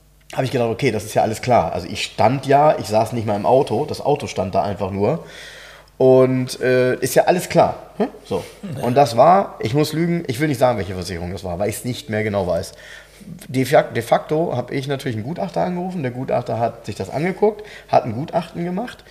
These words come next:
Speaker 1: was ja sowieso bei einem hundertsechzehner mal nicht so einfach ist, weil kannst ja aufschreiben, was eine Stoßstange kostet, musst aber mal gucken, ob's eine gibt. Ne? Und, und dann haben die einfach eingekürzt und haben dann gesagt, ja, wäre ja ein altes Auto und da wäre bestimmt auch schon mal ein Vorschaden gewesen und der Kotflügel wäre auch schon mal lackiert worden.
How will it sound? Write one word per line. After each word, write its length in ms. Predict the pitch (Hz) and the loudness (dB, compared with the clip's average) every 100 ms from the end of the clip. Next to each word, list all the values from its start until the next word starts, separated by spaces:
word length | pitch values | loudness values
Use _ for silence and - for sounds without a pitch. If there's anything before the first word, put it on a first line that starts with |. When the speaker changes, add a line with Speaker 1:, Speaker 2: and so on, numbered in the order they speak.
| - - - - | -20 -20 -20 2
Speaker 1:
was 220 | 110 107 | 2 4
ja 100 | 113 | 2
sowieso 340 | 117 113 113 180 | 2 0 0 2
bei 80 | |
einem 160 | 120 113 | 2 0
hundertsechzehner 580 | 120 107 113 - 120 117 | -2 -2 -4 -4 -6 -6
mal 120 | 113 | -6
nicht 140 | 113 | -6
so 80 | 113 | -4
einfach 340 | - 104 110 104 | -4 -4 -6 -4
ist, 320 | 135 165 113 | -4 -4 -2
weil 320 | 117 123 117 | 0 0 0
kannst 260 | 113 127 117 | 0 0 2
ja 60 | |
aufschreiben, 360 | 123 - 113 110 | 0 0 -2 -2
was 100 | 107 | -6
eine 80 | 104 | -8
Stoßstange 400 | 113 110 107 104 | -8 -6 -6 -6
kostet, 300 | 110 110 107 | -8 -8 -8
musst 140 | 110 | -8
aber 100 | 107 | -8
mal 100 | 104 | -6
gucken, 220 | 101 101 101 | -4 -4 -4
ob's 100 | 101 | -6
eine 140 | 87 | -6
gibt. 320 | 85 - - - - - - - | -6 -8 -10 -20 -20 -20 -20 -4
Ne? 220 | 101 127 - - - - - - - - - - _ | 0 0 0 -18 -20 -20 -20 -20 -20 -20 -20 -20 _
Und, 680 | 131 127 131 135 139 131 - - | 2 6 6 6 2 -6 -12 -6
und 160 | 160 208 | 2 2
dann 140 | 170 | 2
haben 180 | 151 135 | 0 -2
die 220 | 131 135 | -2 -2
einfach 260 | 127 120 - | -2 -4 -2
eingekürzt 640 | 165 123 95 101 92 - | -2 -2 -6 -6 -6 -6
und 80 | 104 | -6
haben 160 | 113 | -4
dann 140 | 113 110 | -4 -4
gesagt, 200 | 107 113 | -2 -2
ja, 140 | 113 | 0
wäre 180 | 113 117 | 0 2
ja 120 | 110 | 2
ein 80 | 107 | 2
altes 340 | 117 120 104 | 0 -2 -6
Auto 500 | - 110 143 147 135 | -2 0 0 -2 -4
und 100 | 120 | -2
da 100 | 110 | -4
wäre 180 | 107 117 | -2 -2
bestimmt 260 | 110 - 120 | -4 -6 -8
auch 120 | 107 | -8
schon 100 | 113 | -8
mal 80 | 107 | -8
ein 60 | |
Vorschaden 580 | - 104 135 139 135 135 | -2 -4 -2 -2 -2 -6
gewesen 320 | 123 117 123 | -8 -6 -6
und 60 | 110 | -6
der 100 | 107 | -6
Kotflügel 480 | - 113 123 117 107 | -6 -8 -8 -6 -4
wäre 180 | 110 98 | -2 -4
auch 100 | 104 | -6
schon 120 | 107 | -6
mal 80 | 104 | -6
lackiert 380 | 98 - 135 - | -8 -6 -6 -2
worden. 320 | 151 170 | -2 -2